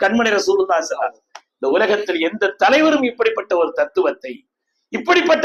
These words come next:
ஒரு போதனையை உலகத்தில் எந்த தலைவரும் சொன்னதில்லை. நீ நடந்து செல்லக்கூடிய பாதையில் உள்ள கற்கள், முற்கள், மனிதருக்கு தீங்கிழைக்கக்கூடியவைகள் ஏதாவது கிடந்தால் அதை நீ ஒதுக்கி வை, அது உன்னுடைய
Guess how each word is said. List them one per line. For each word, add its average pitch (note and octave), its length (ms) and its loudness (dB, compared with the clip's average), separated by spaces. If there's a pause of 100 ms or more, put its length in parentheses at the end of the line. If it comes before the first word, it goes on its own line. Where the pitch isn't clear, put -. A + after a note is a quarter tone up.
(120)
ஒரு C4 120 6
போதனையை C#4 600 4 (380)
உலகத்தில் G3+ 500 0
எந்த D3+ 220 -4
தலைவரும் A3 560 -2
சொன்னதில்லை. - 460 -20 (760)
நீ F3 180 0
நடந்து B3 320 2
செல்லக்கூடிய D#4 600 4
பாதையில் B3+ 440 2
உள்ள G#3+ 400 -2 (120)
கற்கள், A3+ 500 2 (500)
முற்கள், A3+ 560 2 (300)
மனிதருக்கு C#4 520 4 (140)
தீங்கிழைக்கக்கூடியவைகள் C4+ 1080 2
ஏதாவது F#3 360 4
கிடந்தால் F#3+ 560 2 (220)
அதை B3 300 4
நீ D4 120 4
ஒதுக்கி F4 460 6
வை, D#4 180 6 (240)
அது E3 160 0
உன்னுடைய D#3+ 240 0